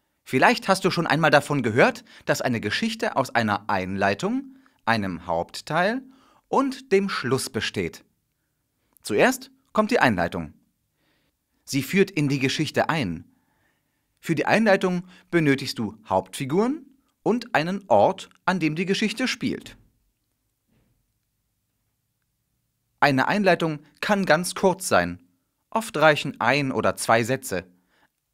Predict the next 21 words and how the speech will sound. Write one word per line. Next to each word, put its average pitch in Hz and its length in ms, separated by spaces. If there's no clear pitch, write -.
Eine 113 260
Einleitung 185 600
sollte 220 340
außerdem 160 420
möglichst 190 380
interessant 120 800
und 131 180
vielleicht 160 420
sogar 185 300
witzig 220 340
sein. 78 400
Dadurch 214 240
bekommt - 320
der 123 80
Leser 120 240
nämlich 95 300
Lust 208 220
darauf, 151 360
die 131 80
Geschichte 120 440
weiterzulesen. 92 920